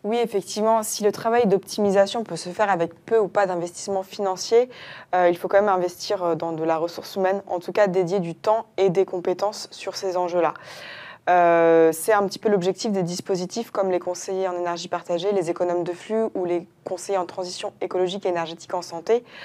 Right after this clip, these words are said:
euh, dont le but est de déployer les com-, les compétences, euh, au sein du plus grand nombre d'établissements possible,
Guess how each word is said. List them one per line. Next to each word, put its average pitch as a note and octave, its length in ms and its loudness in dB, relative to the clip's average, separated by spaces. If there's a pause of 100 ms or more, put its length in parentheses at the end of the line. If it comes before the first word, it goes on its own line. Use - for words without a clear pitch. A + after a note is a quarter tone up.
(400)
euh, F3+ 140 6
dont F#3 160 4
le F#3 100 6
but F#3 320 0
est G3 80 8
de F3 120 2
déployer G#3 600 4
les F#3+ 180 4 (160)
com-, G#3+ 300 -4 (100)
les F3+ 220 2
compétences, G3 640 0 (380)
euh, E3 680 4
au F3+ 100 4
sein G#3 220 0
du E3+ 140 -2
plus - 180 -6
grand F3 180 0
nombre G3+ 200 2
d'établissements F3+ 560 0
possible, A3 500 -2